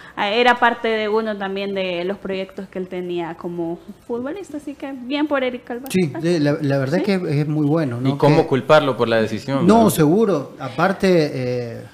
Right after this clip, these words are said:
Speaker 2: bueno, si un equipo tan importante como decimos que es la Liga, eh, tiene una baja y la primera opción para cubrir esa baja, y aparte no es una, una, no es cualquier baja la que ellos tienen en la Liga, es un jugador con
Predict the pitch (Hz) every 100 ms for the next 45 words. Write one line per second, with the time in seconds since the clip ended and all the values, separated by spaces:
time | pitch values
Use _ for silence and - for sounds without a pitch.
0 | - - 139 131 - 131 127 139 127 139
1 | 135 143 139 131 147 143 135 117 117 110
2 | 143 131 143 131 127 139 151 139 120 -
3 | - 117 104 104 - - 139 143 143 135
4 | 151 151 120 98 101 104 107 110 123 123
5 | 127 139 135 123 147 131 127 127 123 139
6 | 139 139 135 135 110 - - - - 139
7 | 127 135 143 160 151 151 147 135 135 135
8 | 135 135 143 143 135 131 131 123 143 131
9 | 123 127 123 - 143 143 120 120 143 131
10 | - 127 - 120 127 123 117